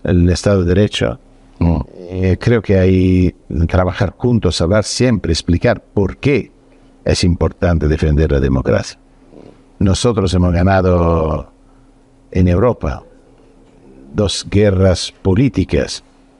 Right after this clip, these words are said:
Speaker 1: eh, también guerras militares, en contra el nazismo antes, en contra el comunismo después, gracias también a la ayuda de, de les-, de los Estados Unidos, que ayudaron antes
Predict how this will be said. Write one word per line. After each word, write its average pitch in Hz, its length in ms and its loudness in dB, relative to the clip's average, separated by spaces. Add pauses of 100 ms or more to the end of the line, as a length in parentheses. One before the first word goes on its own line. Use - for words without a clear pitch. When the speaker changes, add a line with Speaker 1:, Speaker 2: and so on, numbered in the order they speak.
(500)
Speaker 1:
eh, - 240 -6
también 82 520 0 (220)
guerras 82 480 2
militares, 82 760 0 (680)
en 92 200 2
contra 92 720 0 (120)
el 92 140 2
nazismo 117 540 0
antes, 117 600 -2 (300)
en 90 160 2
contra 90 300 0
el 90 60 0
comunismo 85 440 0
después, - 500 -2 (440)
gracias 101 520 0
también 95 540 0 (560)
a 76 800 -4
la 69 460 -2
ayuda 95 320 2
de, 85 200 2
de 73 120 0
les-, 69 260 -2
de 78 160 0
los 73 200 0
Estados 71 380 -2
Unidos, - 420 -2 (560)
que 73 180 -2
ayudaron 76 720 0
antes 90 640 -2